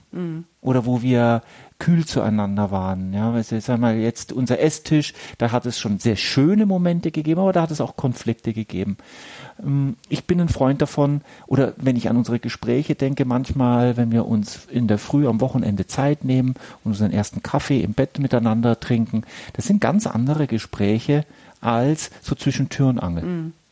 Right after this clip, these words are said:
Speaker 2: Für diejenigen, die uns jetzt gerade zuhören,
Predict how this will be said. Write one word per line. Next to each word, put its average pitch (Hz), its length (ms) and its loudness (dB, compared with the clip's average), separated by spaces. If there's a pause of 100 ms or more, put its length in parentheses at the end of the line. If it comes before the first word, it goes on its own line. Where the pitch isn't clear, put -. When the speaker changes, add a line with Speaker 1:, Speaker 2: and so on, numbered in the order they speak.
(120)
Speaker 2:
Für - 480 -2
diejenigen, 185 580 2
die 143 140 2
uns 127 160 0
jetzt 131 160 -2
gerade 107 260 0
zuhören, 180 640 2